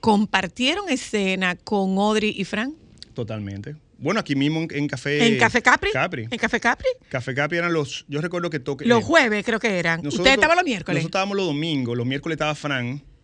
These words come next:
Speaker 2: Carlos Alfredo estaba los viernes, eh, eh, Top forty con Audrey estaban los martes.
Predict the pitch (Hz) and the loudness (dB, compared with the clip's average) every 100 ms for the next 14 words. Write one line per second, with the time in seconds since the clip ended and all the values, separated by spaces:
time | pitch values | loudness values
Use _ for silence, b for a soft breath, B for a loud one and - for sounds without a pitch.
0 | _ _ _ 135 127 123 131 139 156 143 | _ _ _ -4 -4 -6 -6 -4 -4 -2
1 | 139 139 101 117 147 156 131 131 139 _ | -2 -2 -4 -2 -2 -2 -4 -8 -12 _
2 | _ _ _ _ 131 127 127 120 110 107 | _ _ _ _ -6 -6 -6 -6 -6 -6
3 | 127 - 139 147 143 139 135 127 131 127 | -8 -4 -2 0 0 -4 -6 -4 -2 -4
4 | 113 120 120 113 135 135 123 | -4 -4 -4 -2 -2 -2 -6